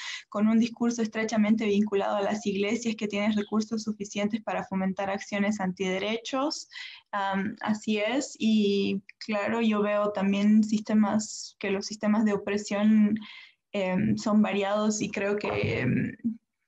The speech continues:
que a eso, eh, a eso mismo me refería cuando decía que tenemos que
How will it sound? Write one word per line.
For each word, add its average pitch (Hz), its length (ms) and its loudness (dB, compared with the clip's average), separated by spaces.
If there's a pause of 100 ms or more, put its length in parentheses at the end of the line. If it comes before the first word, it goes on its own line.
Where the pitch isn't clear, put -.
(600)
que 202 140 -4
a 185 140 -2
eso, 220 360 -2 (100)
eh, 185 1080 -2 (300)
a 208 140 -2
eso 214 180 2
mismo 226 560 4
me 214 220 4
refería 214 560 2
cuando 202 240 0
decía 208 340 -2
que 208 100 -2
tenemos 202 400 0
que 220 180 -4